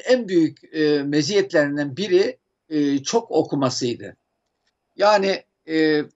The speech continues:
özellikle Fransızca da bildiği için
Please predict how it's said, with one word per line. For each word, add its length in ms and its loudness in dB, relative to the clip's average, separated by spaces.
özellikle 640 0
Fransızca 640 0
da 140 -2
bildiği 300 -8
için 400 -6